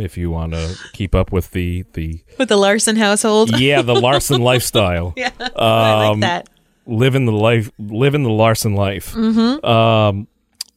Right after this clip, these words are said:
Speaker 1: you went on there and you said, "Great news, you know, we're so happy, we're elated. Blake's test came back, it's positive."
Speaker 2: Yeah.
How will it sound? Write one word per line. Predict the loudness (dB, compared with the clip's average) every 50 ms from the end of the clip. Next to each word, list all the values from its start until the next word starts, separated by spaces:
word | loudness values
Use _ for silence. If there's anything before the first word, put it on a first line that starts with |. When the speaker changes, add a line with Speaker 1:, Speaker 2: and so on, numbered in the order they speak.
| _ _ _ _ _ _ _ _ _
Speaker 1:
you | -4 -2 0 2 2 2 2
went | 2 2 4
on | 4 4 4 4 2
there | 2 2 2 2 0 0
and | 0 0 0 2 2
you | 0 0
said, | -2 0 0 2 2 2 2 0 -2 -8 -18 -20 -20 -20 -20 -20 -20 -20 -20 -20 -20 _ _ _ _
"Great | 0 2 4 4 2 0 0
news, | 2 4 6 6 6 6 6 6 6 6 6 4 4 2 0
you | 0 2 2 2
know, | 4 4 2
we're | 2 2
so | 0 0 2 2 2 2
happy, | 0 0 0 2 2 2 2 2 2 2 2 2 4
we're | 4 4 4 4
elated. | 2 2 2 2 2 4 4 4 4 4 4 4 4 4 2 0 -2 -6 -4
Blake's | 0 2 2 2 0 -2 -6
test | -6 -4 0 2 2 2 0 -2 -2
came | -2 -2 -2 0 0
back, | 2 2 4 4 4 2 0 -2 -6
it's | -10 -10 -10 -10 -8
positive." | -8 -8 -8 -4 0 2 4 4 4 4 2 2 2 4 4 4 4 4 4 2 0 -2 -6 -6
Speaker 2:
Yeah. | -4 -2 -2 -2